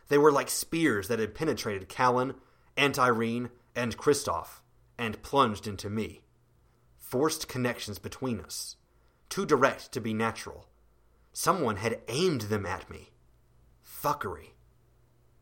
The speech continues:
There were rules, though. No interfering with or attacking anyone else in the time leading up to, during, or after the meeting.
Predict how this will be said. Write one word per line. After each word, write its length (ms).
There 160
were 160
rules, 520
though. 340
No 220
interfering 580
with 240
or 140
attacking 500
anyone 380
else 260
in 60
the 80
time 380
leading 280
up 160
to, 360
during, 460
or 260
after 380
the 100
meeting. 400